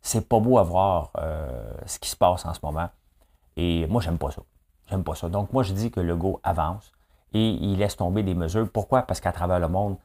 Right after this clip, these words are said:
ça commence à être comme ça. Au Danemark, tout est laissé tomber. Est-ce que c'est trop vite, trop vite, trop tôt ? On le sait pas. En Grande-Bretagne aussi. En Saskatchewan, ils veulent faire ça, même affaire. En France, on commence à y penser aussi. Donc, on s'en va dans une vague où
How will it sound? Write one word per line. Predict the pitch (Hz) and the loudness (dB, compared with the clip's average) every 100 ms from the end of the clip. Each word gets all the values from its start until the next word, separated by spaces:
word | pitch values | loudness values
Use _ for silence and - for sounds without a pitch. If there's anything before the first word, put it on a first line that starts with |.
| _ - | _ -14
ça | - 92 | -6 -2
commence | 95 92 87 | 0 -2 -4
à | |
être | 76 | -6
comme | 80 | -6
ça. | 73 - | -6 -6
Au | 82 98 | -2 2
Danemark, | 95 95 95 98 | 2 2 -2 -4
tout | - 104 | -4 -2
est | 87 | 0
laissé | 85 90 | -2 -4
tomber. | 82 76 71 | -4 -4 -4
Est-ce | 95 - | -6 -4
que | 104 | -4
c'est | 104 | -4
trop | 98 101 | -4 -2
vite, | 95 113 - | 0 -2 -4
trop | 90 95 | -2 0
vite, | 98 101 - | 0 -2 -4
trop | - 98 | -4 -4
tôt ? | 110 127 - _ _ | -2 -4 -6 _ _
On | - | 0
le | 98 | 0
sait | - 85 | 0 -4
pas. | 69 - | -6 -6
En | 90 | -4
Grande-Bretagne | 95 98 101 87 87 98 90 | -2 0 -2 -2 -2 -2 -2
aussi. | 76 - - | -6 -8 -6
En | 107 | -4
Saskatchewan, | 127 110 101 90 90 85 98 - _ _ _ | -2 -2 -4 -4 -2 -2 -2 -6 _ _ _
ils | - | -4
veulent | 87 82 | -2 0
faire | 87 82 | 0 0
ça, | 90 | 0
même | 85 82 | -2 -4
affaire. | 78 - 78 - _ _ _ - | -4 -6 -8 -10 _ _ _ 2
En | 110 | 2
France, | - 120 117 | 4 2 2
on | 101 | 0
commence | 82 90 90 | -2 -2 -2
à | 90 | -4
y | |
penser | 85 80 - 73 | -2 -2 -2 -8
aussi. | - - - | -10 -12 2
Donc, | 120 - - _ - | 4 4 -4 _ -4
on | 117 123 | 2 4
s'en | 135 131 | 6 6
va | 156 | 6
dans | 117 98 | 4 2
une | 95 | 2
vague | 87 104 101 | 2 0 -2
où | - 117 | -2 -2